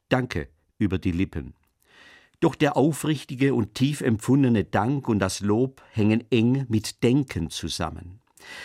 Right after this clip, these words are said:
Denken an den Geber, an Gott auch, dessen Güte es letztlich ist, der wir alles zu verdanken haben.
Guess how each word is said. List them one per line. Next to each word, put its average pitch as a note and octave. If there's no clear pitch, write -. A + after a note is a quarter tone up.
Denken E3+
an A2+
den F#2
Geber, B2
an F#2+
Gott B2
auch, A#2
dessen A#2
Güte D#3+
es -
letztlich A#2
ist, -
der G2
wir A2
alles A#2
zu -
verdanken F2
haben. D#2+